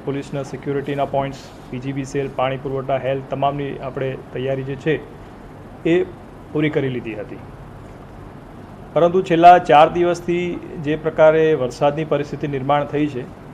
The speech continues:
એના લીધે આ પરિક્રમાનો જે આખો રૂટ છે એના પર ગંભીર અસર થઈ છે. ખાસ તો જે રસ્તા છે જે રિપેર કર્યા હતા એ એમાં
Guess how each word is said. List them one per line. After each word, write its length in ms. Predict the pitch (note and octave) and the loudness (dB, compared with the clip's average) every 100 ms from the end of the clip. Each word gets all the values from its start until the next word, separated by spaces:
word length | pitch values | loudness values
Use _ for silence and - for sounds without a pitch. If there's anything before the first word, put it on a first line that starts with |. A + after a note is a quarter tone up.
| - | -12
એના 180 | C#3+ D#3 | 2 2
લીધે 460 | D#3 D#3 D#3 D#3+ - - - - - - - | 2 2 2 2 -2 -10 -18 -18 -18 -16 -6
આ 40 | C#3+ | -4
પરિક્રમાનો 640 | - D3 D3+ D#3 D3+ D#3 | 0 -2 0 2 2 2
જે 100 | D#3 | 2
આખો 220 | D3 D3 | 2 2
રૂટ 240 | C3+ D#3+ D#3+ | 2 2 0
છે 200 | - G2 - - - - - - - - | -8 -14 -16 -18 -18 -18 -18 -18 -18 -8
એના 220 | C#3+ D#3 | 0 4
પર 460 | D#3 E3 D#3 D#3 D3 D3 C#3 | 6 6 6 6 2 -2 -6
ગંભીર 280 | C#3+ D#3 D#3 | 0 4 4
અસર 240 | - C3 | 2 -4
થઈ 180 | G#2 G#2 | -4 -10
છે. 160 | - - - - - - - - - - - | -10 -14 -14 -18 -18 -18 -18 -18 -18 -16 4
ખાસ 260 | C#3 D3 | 6 6
તો 500 | - E3+ E3 E3 E3+ D#3 | 2 2 4 4 2 -2
જે 120 | D3+ | 0
રસ્તા 400 | D#3 F#3 - D#3+ | 2 0 6 8
છે 200 | D#3 D#3 A#2 - - - - - - | 8 6 0 -8 -16 -18 -18 -18 -12
જે 60 | C3+ | -6
રિપેર 260 | C3 C#3 D#3 | -4 2 2
કર્યા 300 | D3+ D3+ D3 | 4 4 4
હતા 320 | C#3 - D3+ - - - - - - - - - - | 4 0 -2 -4 -16 -16 -16 -16 -16 -16 -16 -16 -4
એ 340 | D#3 D#3+ D#3 - - - | 0 0 -2 -4 -12 -10
એમાં 580 | D3 D3 D3+ D3 D3 - | -4 2 4 4 0 -10